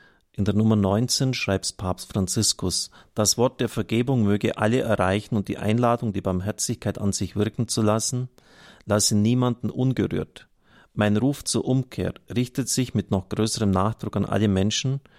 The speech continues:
die aufgrund ihrer Lebensführung fern sind von Gott. Ich denke hier besonders an die Männer und Frauen, die einer kriminellen Vereinigung angehören,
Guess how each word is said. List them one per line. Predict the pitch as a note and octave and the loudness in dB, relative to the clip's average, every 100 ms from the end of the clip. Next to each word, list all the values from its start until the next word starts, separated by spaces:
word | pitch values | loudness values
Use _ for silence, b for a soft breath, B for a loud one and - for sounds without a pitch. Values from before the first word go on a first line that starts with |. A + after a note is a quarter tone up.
| B B B - | B B B 0
die | A#2 | 2
aufgrund | A2+ - C3+ C#3 | 2 -2 -2 0
ihrer | A#2 G#2 | 0 2
Lebensführung | G2 A#2 C3 - - A#2 A#2+ A#2+ - | 2 2 0 -4 -2 0 0 -2 -6
fern | - G2+ G#2+ | -4 -2 0
sind | - A2 G2 | 0 -2 -4
von | - F#2+ | -4 -4
Gott. | F2+ - - _ _ b b b _ | -6 -12 -18 _ _ b b b _
Ich | - | -2
denke | A2+ A#2 | 0 0
hier | A2+ B2 | 0 0
besonders | G#2 G#2 A2+ B2+ A#2+ | 0 0 0 -2 -4
an | G#2 | -2
die | |
Männer | G2+ G2+ A#2 - | 2 2 2 0
und | G#2 | -4
Frauen, | - - A2 | -2 0 2
die | B2 | 2
einer | A2 G2+ | -2 -2
kriminellen | - G#2 G2+ G2 G2+ | -2 0 2 2 2
Vereinigung | G#2+ - G#2 G#2 - G2+ | 0 -4 0 0 0 -2
angehören, | F#2+ G2 G2+ F2 F2+ F2+ G2+ | 0 0 0 -2 -2 -4 -6